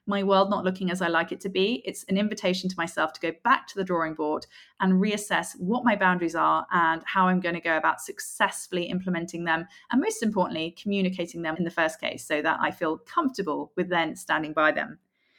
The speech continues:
And finally, the other thing I feel has immensely helped me when it comes to my mindset as a business owner is holding it loosely. Thank you, Laura Husson. This is a, a kind of way of looking at the world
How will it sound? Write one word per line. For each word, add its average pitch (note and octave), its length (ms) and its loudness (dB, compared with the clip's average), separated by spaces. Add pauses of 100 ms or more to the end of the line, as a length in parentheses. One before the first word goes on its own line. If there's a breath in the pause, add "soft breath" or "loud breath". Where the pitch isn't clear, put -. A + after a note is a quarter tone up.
(840 soft breath)
And G4+ 140 6
finally, F#4 600 6
the B3+ 100 4
other D4 160 6
thing D#4+ 180 4
I C4 160 6
feel C4 200 4
has B3+ 260 4
immensely C#4+ 680 6
helped A3 220 2
me G3+ 140 0
when G#3 100 0
it - 80 -6
comes G3+ 220 -4
to G3+ 80 -4
my F#3 100 0
mindset F#3 480 2
as F#3 180 0
a F#3+ 40 -2
business F#3 360 -2
owner F3 440 -2 (560)
is A3 520 4 (320)
holding D4 640 4
it A#3+ 440 2
loosely. F#3+ 640 2
Thank A#3 260 0
you, A3 180 0
Laura F3+ 280 4
Husson. F3 320 -6
This F3+ 140 -8
is F3+ 80 -6
a, - 320 -2
a F#3 40 2
kind F#3 220 0
of E3+ 180 -4 (580)
way F#3+ 440 4
of F#3 100 4
looking F#3 280 2
at D3+ 60 -4
the F3 60 0
world E3+ 340 4